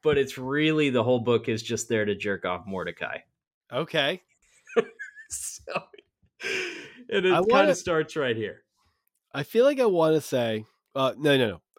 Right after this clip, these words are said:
Speaker 2: I won't say anything. You go ahead.
Speaker 1: So Mordecai works the gate at the palace, right? And one day he's working the gate and he overhears these two guys that are, like, the king's officers. Uh,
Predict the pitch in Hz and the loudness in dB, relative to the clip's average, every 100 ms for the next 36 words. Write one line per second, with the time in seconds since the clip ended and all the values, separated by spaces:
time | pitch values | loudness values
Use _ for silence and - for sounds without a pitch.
0 | - 131 127 113 107 98 90 87 - 92 | -2 0 0 0 -6 -6 -10 -18 -18 -14
1 | 120 131 131 113 90 - _ _ _ _ | -4 0 0 0 -4 -10 _ _ _ _
2 | _ _ _ - - 131 117 135 151 156 | _ _ _ -18 -6 -4 -4 -2 -2 -2
3 | - 139 127 127 120 - - 107 104 82 | -2 -2 -2 -4 -6 -8 -16 -14 -12 -14
4 | - _ _ _ _ 98 - - - 98 | -16 _ _ _ _ -18 -18 -20 -10 -10
5 | - - - - - _ _ _ 95 95 | -10 -20 -20 -20 -20 _ _ _ -4 -4
6 | - 107 107 156 160 151 120 107 - 123 | -4 -6 -2 0 2 2 2 -4 -4 2
7 | 156 - 156 131 101 110 107 107 - _ | 2 2 -4 -4 -4 0 0 -2 -8 _
8 | - _ - 123 127 - 143 156 156 120 | -20 _ -6 -4 -4 2 2 4 2 2
9 | 131 120 117 113 101 - - _ _ 110 | 2 4 4 2 -6 -14 -20 _ _ -10
10 | - - 156 127 117 104 101 101 - 113 | -8 -2 0 2 2 2 0 -4 -4 -2
11 | 104 104 101 92 - 110 139 127 120 117 | 0 0 -2 -4 -10 -4 -2 -2 0 0
12 | 107 104 104 - 101 90 87 - - - | 0 -2 -6 -8 -6 -6 -6 -8 -10 -14
13 | _ _ 101 98 92 | _ _ -12 -8 -8